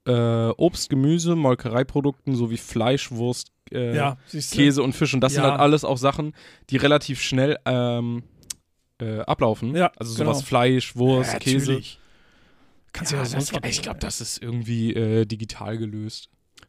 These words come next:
Speaker 2: Gut, wir sind wieder bei der Jugendsprache neunzehnhundertsechzig, neunzehnhundertsiebzig. Äh, jemanden umwerben.
Speaker 1: Mhm.
Speaker 2: Also war aufreißen,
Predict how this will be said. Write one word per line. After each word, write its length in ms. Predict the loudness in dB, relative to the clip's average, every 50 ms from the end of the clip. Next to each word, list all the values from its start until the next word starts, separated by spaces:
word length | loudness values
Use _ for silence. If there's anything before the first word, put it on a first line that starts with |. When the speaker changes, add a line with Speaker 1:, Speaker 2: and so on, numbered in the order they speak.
| _ 2
Speaker 2:
Gut, 320 | 4 4 4 4 0 0
wir 160 | 2 2 2
sind 220 | 4 2 0 2 2
wieder 180 | 2 0 2
bei 140 | 2 2 0
der 160 | 2 0 0 0
Jugendsprache 920 | 0 -2 0 0 -2 -2 -4 -8 -10 -8 -6 -4 -4 -4 -6 -4 -4 -4 -2
neunzehnhundertsechzig, 800 | -2 -2 -4 -2 -2 -4 -4 -2 -4 -6 -6 -8 -10 -10 -6 -6
neunzehnhundertsiebzig. 1080 | -4 -4 -4 -4 -6 -6 -6 -6 -8 -8 -8 _ -8 -6 -6 -6 -6 -6 -10 -12 -10
Äh, 140 | -8 -6 -6
jemanden 640 | -6 -4 0 2 2 4 2 0 -2 -4 -6 -6
umwerben. 840 | -4 -4 -4 -2 0 0 2 2 2 2 0 -2 -4 -8 -10 -10 -10 _ _ _ _ _ _ _ _ _ _ -6
Speaker 1:
Mhm. 300 | -2 -2 0 0 -2 -6 -10 -10
Speaker 2:
Also 200 | -8 -4 -2 0
war 160 | 0 -2 -2 _ _ _ _ _
aufreißen, 1080 | 0 4 4 4 4 2 -2 -4 0 2 2 2 2 0 0 0 2 2 2 0 -2